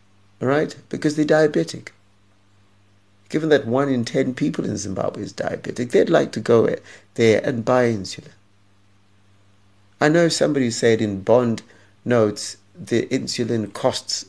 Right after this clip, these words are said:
something ridiculous, like, uh, a hundred and twenty dollars or something like that. And that's just unsustainable. And the person needs four of those a week. It, how is that person supposed to survive?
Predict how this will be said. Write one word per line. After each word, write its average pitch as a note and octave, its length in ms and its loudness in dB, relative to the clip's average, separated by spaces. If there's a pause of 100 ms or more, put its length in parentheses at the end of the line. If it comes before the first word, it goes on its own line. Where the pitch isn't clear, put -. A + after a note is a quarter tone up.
something A2 320 -6
ridiculous, A2 640 -6
like, - 220 -8 (480)
uh, - 320 -2
a - 40 -8
hundred A#2 420 -4
and G#2 300 -6 (220)
twenty A#2 380 -4
dollars G#2+ 400 0
or G2+ 60 -12
something - 320 -12
like - 160 -10
that. - 200 -14 (1400)
And D3+ 120 -2
that's F3+ 160 0
just D#3+ 180 -4
unsustainable. E3 840 -4 (380)
And D#3 340 -4
the D3+ 100 2
person E3+ 440 -4
needs D3 200 0
four D#3+ 360 -2
of B2 140 -12
those C3+ 220 2
a B2 60 -2
week. G3 440 -4 (2250)
It, - 320 -4
how E3 240 0
is F3+ 140 -6
that G3 160 0
person G#3 380 -2
supposed - 340 -6
to - 60 -16
survive? G2 580 -10